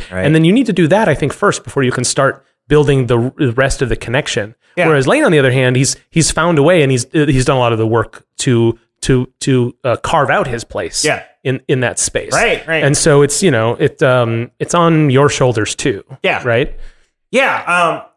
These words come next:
Speaker 1: that's something I'm really excited about, like, after Treasure Stack comes out, is that, like, I think that we could start working on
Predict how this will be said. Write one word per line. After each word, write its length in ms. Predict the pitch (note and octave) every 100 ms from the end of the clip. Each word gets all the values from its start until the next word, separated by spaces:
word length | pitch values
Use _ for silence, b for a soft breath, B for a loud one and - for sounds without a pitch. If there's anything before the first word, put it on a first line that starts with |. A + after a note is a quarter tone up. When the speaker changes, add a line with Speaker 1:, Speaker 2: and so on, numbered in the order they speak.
| _
Speaker 1:
that's 240 | D3+ E3 -
something 320 | G3+ G3 F3+
I'm 120 | D#3+
really 160 | E3+ D#3
excited 340 | - D#3+ D#3
about, 280 | C#3+ C3+ C3
like, 160 | A#2+ A#2+
after 280 | C3 - B2+
Treasure 240 | C#3 D#3+
Stack 240 | - F3
comes 200 | - F#3
out, 180 | F#3+ G3
is 100 | D3
that, 140 | C#3+ A#2+
like, 180 | - -
I 100 | A#2
think 260 | - C#3+
that 320 | - B2+ - _ _ _ _
we 100 | C3
could 140 | C3 B2+
start 320 | C3 B2+ A2
working 320 | C3+ C3 B2+
on 240 | A#2+ A#2